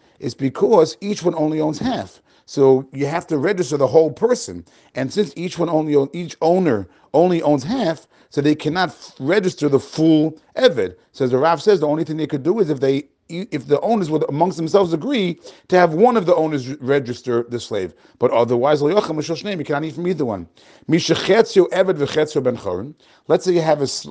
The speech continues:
person who is half slave and half free. How could that be? Well, let's say he had two owners, and one of the owners freed, uh, that, the half that he owned. So now he is half free and half owned. Half slave and half free. Says the Mishnah, Yochel Misharabo.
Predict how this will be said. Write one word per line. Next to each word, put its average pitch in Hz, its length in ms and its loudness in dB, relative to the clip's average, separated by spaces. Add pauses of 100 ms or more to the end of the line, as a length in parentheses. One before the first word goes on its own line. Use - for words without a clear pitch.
(120)
person 156 400 -2
who 135 180 2
is 123 180 0 (200)
half 233 260 -2
slave 143 400 2
and 107 100 -8
half 123 220 -8
free. 104 380 -12 (220)
How 131 120 -2
could 127 160 -4
that 104 200 0
be? 95 220 -10 (300)
Well, 120 140 0
let's 139 180 0
say 190 220 4
he 131 100 -2
had 113 140 0
two 151 240 -2
owners, 104 400 -4 (260)
and 135 180 2
one 170 120 4
of 180 80 0
the 180 80 0
owners 202 340 -2
freed, 190 460 -4 (400)
uh, 156 280 4
that, 160 280 4
the 156 120 -2
half 151 280 -2
that 165 100 -4
he 180 140 -6
owned. 180 280 -6 (160)
So - 160 -10
now 180 240 0
he 156 220 -2
is 127 120 -6
half 156 380 -4
free 117 340 -8
and 151 80 -8
half 156 240 -2
owned. 147 360 0 (480)
Half 147 280 0
slave 131 360 0
and 143 80 -4
half 160 200 -2
free. 190 320 -4 (260)
Says 104 200 -8
the 117 60 -2
Mishnah, 170 260 4
Yochel 170 400 2
Misharabo. 139 720 0